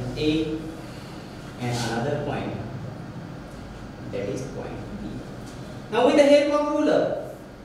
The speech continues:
I can draw a line here that passes through these two points. It is named as line A B.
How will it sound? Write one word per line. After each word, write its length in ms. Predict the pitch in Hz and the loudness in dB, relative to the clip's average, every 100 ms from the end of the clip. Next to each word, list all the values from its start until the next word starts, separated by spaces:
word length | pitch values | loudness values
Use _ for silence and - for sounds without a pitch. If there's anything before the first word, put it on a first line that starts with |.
| - - - - - - - - - - - - - | -16 -16 -16 -14 -14 -14 -12 -10 -10 -12 -14 -10 -2
I 60 | 214 | 0
can 180 | 180 180 | 2 4
draw 260 | 185 180 175 | 6 6 6
a 40 | |
line 360 | 175 185 202 165 | 4 4 4 2
here 360 | 127 - 107 - - - - - - - - - - - - - - - 127 | 0 0 -2 -6 -10 -12 -12 -10 -10 -12 -14 -14 -14 -14 -14 -14 -14 -12 -4
that 300 | 120 120 123 | -2 -2 0
passes 560 | 131 - 175 - - | 2 2 0 -4 -6
through 260 | 143 139 139 - - - - - - | -4 -4 -4 -8 -12 -12 -14 -14 -8
these 260 | 123 127 120 | -2 -2 -2
two 240 | 123 123 123 | -4 -6 -6
points. 300 | 104 - - - - - - - - - - - - - - - - - - - - - - - - - - - - - - - - - - - - 143 | -8 -8 -10 -12 -12 -14 -14 -14 -14 -14 -14 -12 -8 -8 -8 -10 -12 -12 -12 -12 -12 -10 -10 -10 -12 -12 -12 -12 -14 -14 -12 -12 -12 -12 -12 -14 -10 -6
It 80 | 156 | -2
is 140 | 156 | 0
named 220 | 160 185 | 2 2
as 460 | 170 151 - - - - - - - - - | 4 4 4 0 -6 -10 -12 -12 -14 -14 -6
line 480 | 127 127 127 127 127 | 2 4 4 2 -2
A 120 | 123 | -2
B. 180 | - - | -2 -4